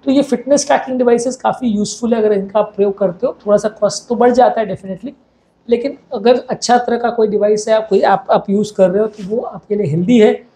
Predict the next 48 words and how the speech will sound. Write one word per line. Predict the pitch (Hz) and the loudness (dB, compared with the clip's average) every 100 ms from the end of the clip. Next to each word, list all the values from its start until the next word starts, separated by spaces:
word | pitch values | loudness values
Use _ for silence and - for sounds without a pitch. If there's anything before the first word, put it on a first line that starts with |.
| _ _ - | _ _ -8
और | 233 | -4
यूज़ | 240 240 | -4 -4
करने | 214 220 | -6 -6
में | 214 | -4
कोई | 214 190 | -4 -2
बुराई | 165 190 202 | 2 2 2
नहीं | 202 | -2
है, | 214 | -8
कुछ | 208 - 202 | -8 -12 -12
ना | |
कुछ | 170 202 | -12 -14
आपको | 175 - | -16 -10
ये | 190 | -12
फ़ायदा | 170 170 175 | -8 -8 -8
करेगा, | 175 196 196 214 - _ 214 | -8 -4 0 0 -4 _ -6
बशर्ते | 180 208 190 220 | -2 0 0 -2
आप | - | -4
उसका | - 202 | -4 -2
cost | 214 214 214 | 2 0 0
afford | 208 208 208 | 0 -2 -2
कर | 214 | -10
सको | - - 214 | -8 -10 -8
तो | 202 | -10
उसको | 190 - 175 | -10 -14 -12
manage | 170 220 - _ _ _ _ _ - | -10 -12 -18 _ _ _ _ _ 0
करना | 214 214 196 | 0 2 -2
चाहिए, | - 220 | -2 -4
यूज़ | 185 208 - _ | -4 -6 -10 _
करना | - 165 156 | -8 -8 -8
चाहिए। | - 160 156 _ _ _ _ _ _ _ _ _ | -16 -20 -20 _ _ _ _ _ _ _ _ _
उम्मीद | 208 240 - | 0 2 2
करूँगा | 233 233 | 0 2
कि | - | 0
आज | 196 - | 0 -2
के | |
topic | 202 190 202 | -2 -2 -2
में | 208 | -8
कुछ | 196 220 - | -8 -10 -8
नई | 202 | -8
बातें | 185 175 175 175 | -6 -6 -6 -8
जानने | 170 175 | -6 -6
को | 175 180 | -6 -2
मिली | 196 | 2
होगी, | 196 185 | 2 0
कुछ | 196 208 - | -6 -10 -4
और | 226 196 | 0 0
सवाल | - 190 170 175 | 0 -2 0 0
आपके | 165 - | -4 -6